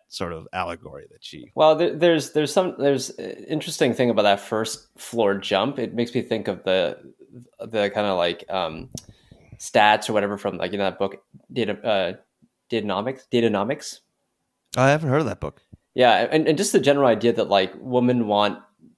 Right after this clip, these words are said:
Speaker 2: you know, university educated women want university educated men. Like, that's a, a baseline. And there's fewer of those men than there are women. And so women end up going up that first floor 'cause they have that first demand, so to speak.
Speaker 1: Mm-hmm, mm-hmm.
Speaker 2: Right? And that immediately leads to a bunch of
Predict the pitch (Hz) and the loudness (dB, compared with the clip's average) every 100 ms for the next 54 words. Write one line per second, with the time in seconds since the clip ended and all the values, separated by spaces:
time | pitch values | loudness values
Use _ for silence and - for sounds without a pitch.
0 | _ 117 104 92 90 151 160 160 160 - | _ -6 -4 -2 -2 2 2 2 2 2
1 | 117 120 113 107 110 107 95 101 98 110 | 2 0 -2 0 0 -2 0 0 0 -6
2 | 95 98 - 90 - 104 - 90 90 92 | -8 -10 -6 -6 -6 -10 -8 -8 -6 -6
3 | 92 127 - 95 90 - 98 - 92 - | -6 -8 -8 -6 -6 -6 -12 -12 -14 -8
4 | 92 92 - 104 107 117 _ _ - 104 | -8 -6 -4 -4 -4 -10 _ _ -10 -6
5 | 98 95 - 120 120 110 98 95 104 95 | -6 -8 -2 2 4 4 0 -2 -2 -4
6 | 92 90 87 87 90 110 98 98 - 104 | -4 -4 -6 -6 -6 -6 -6 -8 -2 0
7 | 95 95 123 110 107 104 104 - 101 98 | 0 -2 -6 -6 -4 -4 -6 -2 -2 -2
8 | 98 95 - 92 - 95 104 92 92 87 | -2 -4 -6 -10 -6 -6 -6 -8 -8 -6
9 | 85 - 98 90 - 92 87 90 117 - | -6 -8 -12 -12 -14 -12 -8 -8 -8 -12
10 | - 107 - 127 127 127 131 135 - 131 | -18 -16 -8 -8 -8 -10 -10 -10 -12 -8
11 | 135 139 - 95 95 - 104 104 107 - | -6 -8 -4 -2 0 -2 -2 2 2 0
12 | - - 127 123 120 110 104 98 95 - | -8 -4 0 2 0 -2 -4 -6 -8 -8
13 | 90 90 92 85 95 87 | -6 -6 -8 -8 -12 -12